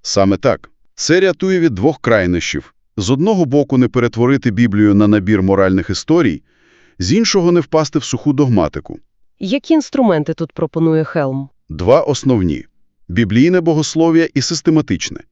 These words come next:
Speaker 1: Біблійне богослов'я — це як простежити сюжетну лінію спасіння через Біблію.
Speaker 2: Теми царства, завіту, храму.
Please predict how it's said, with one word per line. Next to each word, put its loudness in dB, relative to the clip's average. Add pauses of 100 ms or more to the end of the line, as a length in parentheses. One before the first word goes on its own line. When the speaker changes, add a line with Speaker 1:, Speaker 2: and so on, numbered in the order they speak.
(480)
Speaker 1:
Біблійне 2
богослов'я — 0
це -4
як 0
простежити -2
сюжетну -2
лінію 2
спасіння 0
через -2
Біблію. -6 (200)
Speaker 2:
Теми 2
царства, -4
завіту, -4
храму. -4